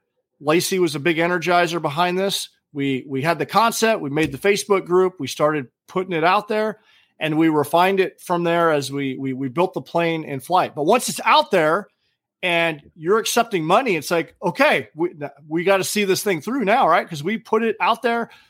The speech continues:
People are asking us how the registration's going, and then we're promoting it. And then even in flight, we're, we're building this thing,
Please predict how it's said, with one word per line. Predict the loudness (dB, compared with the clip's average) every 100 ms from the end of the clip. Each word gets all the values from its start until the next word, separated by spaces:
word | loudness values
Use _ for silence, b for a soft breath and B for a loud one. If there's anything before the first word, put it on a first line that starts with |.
| b
People | -6 0 4
are |
asking | 4 4 0 -6
us | 0
how | 0
the | 0
registration's | -2 -4 -6 -6 -4 -4 -8 -4
going, | -2 0 -2 -4 -10 -14 -14 _ _ _ _ _
and | -10 -6
then | -2
we're | -2
promoting | -2 2 4 4 2
it. | 2 0 -6 _ _ _
And | -4 0
then | 2 2 0
even | -2 0 2
in | 0
flight, | 0 2 2 0
we're, | -4 -4
we're | -4 -6
building | -2 0 0 -2
this | -4
thing, | 0 0 0